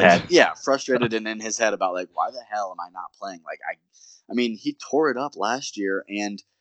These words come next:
all of a sudden comes into this year and they're just like, "Yeah, we're just not gonna play you that much." And, and it's like, he catches that touchdown, you know,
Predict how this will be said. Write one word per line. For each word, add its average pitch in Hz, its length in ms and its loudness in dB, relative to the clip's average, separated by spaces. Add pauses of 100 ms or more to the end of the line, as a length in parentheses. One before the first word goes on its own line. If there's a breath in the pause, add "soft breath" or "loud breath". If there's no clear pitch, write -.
(480)
all 117 200 4
of - 20 2
a - 60 -2
sudden 113 240 4
comes 104 180 -4
into 107 160 2
this 101 260 0
year 92 160 2
and 87 100 -4
they're 87 100 -2
just 85 260 -4
like, 85 220 0
"Yeah, 82 180 0
we're 85 140 0
just 85 120 -6
not 82 220 0
gonna 76 120 -10
play 80 260 -6
you 76 80 -10
that 73 160 -12
much." 76 360 -10
And, 82 240 -14 (300)
and 110 160 2
it's - 140 2
like, 98 280 6 (420 loud breath)
he 120 120 6
catches 117 340 6
that 110 160 8
touchdown, 98 600 0
you 98 80 -6
know, 90 280 -4